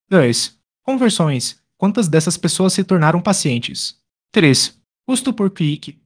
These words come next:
Quanto você está pagando por cada clique no seu anúncio?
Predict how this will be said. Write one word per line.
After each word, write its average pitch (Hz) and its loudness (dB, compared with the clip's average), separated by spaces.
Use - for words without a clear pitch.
Quanto 165 0
você 190 -2
está 196 -2
pagando 170 0
por 202 -4
cada 165 0
clique 175 -4
no 156 0
seu 170 -2
anúncio? 131 -4